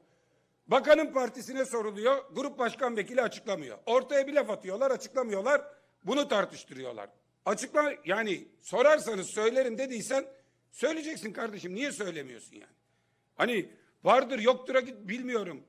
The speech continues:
Gidilmişse de son derece yanlış bir şeydir. Yani bu konuda tutumumuz her zaman bellidir. Ama sorarsanız söylerim deyip sonra söylememek neyin nesidir? Niye bizi bu kadar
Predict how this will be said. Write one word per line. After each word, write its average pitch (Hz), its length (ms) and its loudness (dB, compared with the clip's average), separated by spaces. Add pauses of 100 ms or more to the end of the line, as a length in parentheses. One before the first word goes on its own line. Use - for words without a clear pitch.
(160)
Gidilmişse 220 600 -6
de 220 80 -4
son 220 260 -4
derece 214 260 -2
yanlış 202 380 -2
bir 190 60 -14
şeydir. 202 420 0 (160)
Yani 175 220 0
bu 180 80 -8
konuda 190 480 -4 (320)
tutumumuz 202 540 -4
her 214 140 2
zaman 190 360 -2
bellidir. 196 440 -4 (440)
Ama 185 460 0 (1160)
sorarsanız 277 720 4
söylerim 262 500 0
deyip 214 140 -8
sonra 262 280 -2
söylememek 220 680 -2
neyin 240 260 -6
nesidir? 156 460 -8
Niye 214 280 -4
bizi 214 200 -8
bu 190 80 -10
kadar 175 340 -2